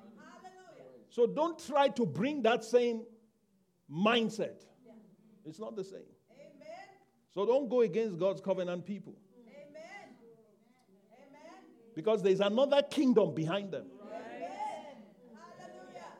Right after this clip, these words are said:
There's another kingdom behind them. You can call it whatever. I don't care your theological persuasion. This is the real stuff.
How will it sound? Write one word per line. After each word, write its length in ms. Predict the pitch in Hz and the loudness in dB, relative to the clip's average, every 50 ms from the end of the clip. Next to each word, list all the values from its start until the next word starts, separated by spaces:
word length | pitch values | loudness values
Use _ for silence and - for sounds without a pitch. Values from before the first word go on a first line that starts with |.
| 202 202 214 220 220 214 202 - _ _ _ _ | -20 -20 -20 -20 -20 -20 -20 -20 _ _ _ _
There's 140 | 147 170 165 | -6 -2 0
another 300 | 226 226 254 277 277 262 | 0 2 2 2 2 0
kingdom 360 | 277 - 262 269 247 240 226 | 0 -4 -2 -2 -2 -2 -2
behind 360 | 202 202 196 214 240 233 208 | -2 -4 -4 -4 -6 -8 -10
them. 80 | 180 143 - - - - - - - - - - - | -12 -14 -16 -20 -20 -18 -18 -18 -18 -18 -18 -10 -4
You 120 | 180 240 285 | -4 -2 2
can 220 | - 294 277 269 - | 2 2 2 2 0
call 280 | - - 339 392 359 | -2 -4 -4 -2 -2
it 80 | 330 277 | -2 2
whatever. 340 | 254 302 302 302 269 247 254 - _ | 4 6 8 8 8 6 2 -2 _
I 20 | - | -10
don't 180 | 349 381 320 | -12 -12 -8
care 200 | - 320 330 302 | -4 0 0 4
your 200 | 285 247 233 226 226 226 - - 185 | 6 6 6 6 4 2 -4 -8 0
theological 540 | 214 240 220 240 262 226 247 - 277 247 - | 2 4 4 4 2 0 0 0 0 -2 2
persuasion. 560 | - 220 202 - - 233 240 226 - - - - - _ - - - - - - - - - - - - - - - - - - - - - - - _ _ _ _ 147 | 2 0 0 0 -2 -4 -6 -6 -8 -12 -16 -18 -20 _ -20 -20 -20 -20 -20 -20 -20 -20 -20 -20 -20 -20 -20 -20 -20 -20 -20 -20 -20 -20 -20 -20 -20 _ _ _ _ -4
This 200 | 196 269 269 269 | -4 -2 -2 -6
is 100 | 262 240 | 0 4
the 140 | 233 214 | 4 4
real 180 | 208 220 233 233 | 6 4 0 -4
stuff. 280 | 220 - - 208 175 | -6 -8 -10 -10 -12